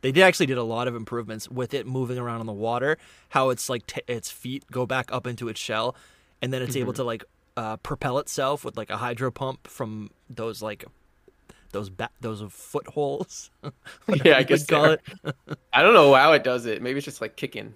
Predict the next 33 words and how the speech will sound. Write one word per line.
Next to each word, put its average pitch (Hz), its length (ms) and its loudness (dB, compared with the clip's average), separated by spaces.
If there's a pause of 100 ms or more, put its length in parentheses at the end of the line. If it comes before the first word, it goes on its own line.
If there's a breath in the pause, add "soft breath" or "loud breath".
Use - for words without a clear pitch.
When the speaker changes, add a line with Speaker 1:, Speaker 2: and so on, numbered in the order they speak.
(120)
Speaker 2:
you - 80 -6
know, 117 100 2
Speaker 1:
Yeah. 107 140 2
Speaker 2:
it's 98 100 -10
kicking 127 300 -10
really 110 240 -4
hard. 113 240 0
Speaker 1:
No, 220 120 10
I 165 140 12
feel 190 140 4
like 175 100 8
it's, 156 120 2
like, 123 220 -2
bla-, 139 320 0
it's, 143 200 -2
like, 131 160 0
shooting 147 340 -2
water 123 300 0
out 107 100 -2
of 98 100 -8
it, 85 140 -8
right? 120 160 -6
The 113 60 -14
same 135 180 -8
way 123 140 -6
it - 20 -4
would 117 140 -6
do 120 100 -6
it 117 60 -12
from 120 140 -14
its 110 160 -10
Speaker 2:
Probably. 110 200 -10
Speaker 1:
cannon. 123 200 -8